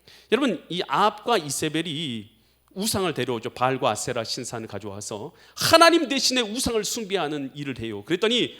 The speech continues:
하나님께서 진노를 내려서 삼 년 육 개월 동안 하늘 문을 나-,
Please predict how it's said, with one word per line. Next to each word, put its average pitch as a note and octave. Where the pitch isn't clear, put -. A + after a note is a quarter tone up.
하나님께서 G#3+
진노를 A3
내려서 A2+
삼 F#4+
년 F#4
육 A3
개월 A#3+
동안 G#3+
하늘 D#4
문을 F#3+
나-, C#3